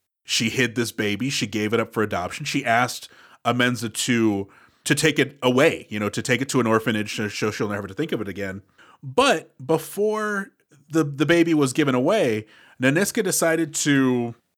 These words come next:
for some reason, I do not know, but I'm fine with it, to cut her baby open and bury a shark's tooth in,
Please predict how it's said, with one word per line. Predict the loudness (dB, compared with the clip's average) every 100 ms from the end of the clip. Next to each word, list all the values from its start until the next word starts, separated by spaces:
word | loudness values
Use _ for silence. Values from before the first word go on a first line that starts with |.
| _
for | -6 -4
some | -2 2 2 2
reason, | 0 -2 -4 -6 -6
I | -4 -2
do | -4 -4 0
not | 2 0 -2
know, | -4 -2
but | -4 -4
I'm | -6 -6
fine | -4 -4 -4
with | -4 -2
it, | -2 -4 -20 -20 -12
to | -8
cut | -4 -2 2
her | 4
baby | 6 6 4 2
open | 0 -2 -4 -6 _ _ -4
and | -4 0
bury | 4 6 6
a | 4
shark's | 4 4 2
tooth | -4 -6 -6 -14 -18 -4
in, | -4 -4